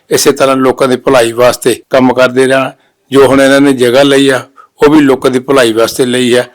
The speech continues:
ਤੇ ਉੱਥੇ ਕੋਈ ਪ੍ਰੋਜੈਕਟ ਵਧੀਆ, ਵਧੀਆ ਉੱਥੋਂ ਆਰੰਭ ਕਰਨਗੇ। ਤੇ ਇਹਨਾਂ ਨੂੰ ਬਹੁਤ ਬਹੁਤ ਧੰਨਵਾਦ ਦਿੰਦਾ ਜਿਨ੍ਹਾਂ ਨੇ ਜਗ੍ਹਾ ਲਈ ਹੈ। ਛੋਟੇ ਸਮੇਂ ਵਾਸਤੇ ਇਹਨਾਂ ਨੇ ਰਜਿਸਟਰੀ ਵੀ ਕਰਾਉਣੀ ਹੈ।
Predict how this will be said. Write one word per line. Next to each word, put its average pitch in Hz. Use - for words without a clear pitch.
ਤੇ 147
ਉੱਥੇ 143
ਕੋਈ 135
ਪ੍ਰੋਜੈਕਟ 131
ਵਧੀਆ, 131
ਵਧੀਆ 135
ਉੱਥੋਂ 131
ਆਰੰਭ 127
ਕਰਨਗੇ। 131
ਤੇ 131
ਇਹਨਾਂ 139
ਨੂੰ 143
ਬਹੁਤ 123
ਬਹੁਤ 131
ਧੰਨਵਾਦ 120
ਦਿੰਦਾ 123
ਜਿਨ੍ਹਾਂ 123
ਨੇ 117
ਜਗ੍ਹਾ 113
ਲਈ 127
ਹੈ। 127
ਛੋਟੇ 135
ਸਮੇਂ 131
ਵਾਸਤੇ 127
ਇਹਨਾਂ 127
ਨੇ 123
ਰਜਿਸਟਰੀ 120
ਵੀ 127
ਕਰਾਉਣੀ 127
ਹੈ। 123